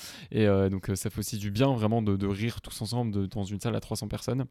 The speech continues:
Et donc, ouais, en fait, si le film est aussi drôle, c'est parce qu'il y a des, il y a des idées d'écriture de Michel Gondry qui sont absolument, euh, absolument folle en fait. Voilà, il y a quelqu'un qui a pris le micro à la fin, euh, pour lui demander un peu le, son processus d'écriture parce qu'en fait la personne a dit que,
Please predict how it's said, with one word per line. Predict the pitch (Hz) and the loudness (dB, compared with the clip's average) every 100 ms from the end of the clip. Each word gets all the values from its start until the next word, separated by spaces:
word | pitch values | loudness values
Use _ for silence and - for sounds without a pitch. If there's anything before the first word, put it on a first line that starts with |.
| - | 0
Et | |
donc, | 110 104 | 2 4
ouais, | |
en | 147 | 4
fait, | 123 143 | 4 2
si | - - 117 | 0 -2 2
le | 107 | 2
film | - 139 117 | 2 2 2
est | 107 | 2
aussi | 123 117 - | 0 0 0
drôle, | 117 117 151 | 2 4 4
c'est | 147 - | 4 0
parce | 101 101 - | 0 0 0
qu'il | 135 | 2
y | 113 | 2
a | |
des, | 98 104 | 4 2
il | 95 | 2
y | 98 | 2
a | |
des | 98 95 104 123 | 2 0 0 2
idées | 127 143 | 6 6
d'écriture | 113 - - 117 - 135 | 4 0 -4 -6 -2 0
de | 110 | 2
Michel | 98 101 117 | 2 2 0
Gondry | 104 110 120 131 | 0 0 0 -2
qui | 113 | -6
sont | 113 | -6
absolument, | 107 - 123 123 135 139 107 | -6 -4 0 2 2 4 4
euh, | 98 - - - - - - - - | 2 -4 -20 -20 -18 -20 -20 -20 -2
absolument | - 131 131 | 4 6 6
folle | 123 160 160 | 4 4 4
en | 120 | 4
fait. | 151 | 4
Voilà, | 123 131 | 4 4
il | 135 | 4
y | |
a | 104 | 2
quelqu'un | 104 101 87 | 0 -4 -2
qui | 110 | -2
a | |
pris | - | 0
le | 104 | -2
micro | 101 - | 0 6
à | 123 | 6
la | 101 | 6
fin, | - 127 120 | 2 2 4
euh, | |
pour | 98 104 | 2 0
lui | 101 | -2
demander | 101 101 117 | 0 0 2
un | 110 | 2
peu | 117 | 2
le, | 113 101 | 2 2
son | - | -2
processus | 110 - - 110 | -6 -6 -6 -4
d'écriture | 117 98 - - 147 | -2 -2 -4 -4 -2
parce | - - | -2 -6
qu'en | 101 | -6
fait | - | -6
la | 110 | -6
personne | 107 110 117 | -6 -4 -2
a | 107 | -2
dit | 113 139 | -2 0
que, | 135 | 2